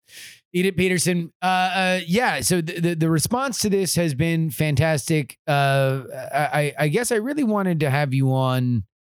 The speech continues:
because I, I wanted to kinda get your perspective in the creation of this and, and also from, from your perspective, knowing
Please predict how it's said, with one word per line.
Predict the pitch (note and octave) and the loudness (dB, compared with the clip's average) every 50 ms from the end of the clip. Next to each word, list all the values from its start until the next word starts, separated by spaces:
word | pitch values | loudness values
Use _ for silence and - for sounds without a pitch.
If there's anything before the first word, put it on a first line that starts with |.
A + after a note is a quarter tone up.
| _ _ _ _ _ _ _ _ _ _ C#3+ C3+ - _ _ | _ _ _ _ _ _ _ _ _ _ -20 -20 -20 _ _
because | E3 C#3 - E3 D3+ C#3+ | -2 0 0 0 2 0
I, | D#3+ D3+ | 0 0
I | C3+ D3 | 0 0
wanted | D#3 F3+ A#3 B3 B3 A#3 | 0 0 0 0 0 -2
to | G3+ F3+ | -2 0
kinda | C#3 D#3+ D#3 D3+ D3 C#3+ C3 | 0 0 2 2 2 0 -2
get | A#2 A2 G#2+ G#2 C#3 C#3 C#3 - _ | -4 -4 -2 0 0 0 -2 -6 _
your | - A2+ A2+ A#2 C3 C3+ C#3 C#3+ D3 D3 C#3 C#3 C3+ C3 C3 - | -10 -4 -2 0 2 2 2 2 2 2 2 2 0 0 -2 -4
perspective | - C3 B2 A2 - - C3 B2+ A2 - C3 B2+ B2 A#2 G#2 - | -2 -2 -2 -2 -2 -2 -2 -2 -2 -2 -2 0 0 -2 -2 -4
in | - A#2+ A#2+ A#2+ A#2 A2+ A2+ A2+ A2 A2 G2 - _ _ _ _ _ _ _ _ _ _ | -2 0 0 0 0 0 0 0 0 0 -2 -2 _ _ _ _ _ _ _ _ _ _
the | A#2 A#2 B2+ A#2+ | -2 0 0 0
creation | - - C#3 C3 A#2+ C3 E3 G3 E3 - - D#3 C3+ B2+ | 0 0 0 2 2 2 2 0 0 0 -2 0 0 0
of | A#2+ G#2+ G2 | 0 0 0
this | A#2 A2+ A2 A2 A2 A2+ G#2+ - - - - - _ - | 0 0 2 2 2 0 0 -2 -4 -6 -6 -8 _ -4
and, | B2+ B2 B2 B2 B2 B2 A#2+ - | -2 0 0 2 0 -2 -2 -2
and | C3+ B2 B2 | 0 2 2
also | C#3 E3+ F3+ - - E3 D3 C#3 C3+ C3 | 2 2 0 0 0 0 2 2 2 0
from, | A2+ - - C#3+ C3+ C3 C3 C3 B2 - _ | -2 -2 -2 -2 0 0 -2 -4 -6 -8 _
from | - C3 A#2+ A#2+ | -4 -2 0 0
your | A#2+ C#3+ E3 | 0 0 0
perspective, | - - C3 - - D3 C3 G#2+ - B2 | -2 -6 -8 -6 -4 -4 -4 -2 -2 -2
knowing | A#2 A#2+ B2+ C3+ C#3 C#3 C#3 C3+ C3 C3 C3 G#2 | 0 0 2 2 2 0 0 0 0 -2 -2 -4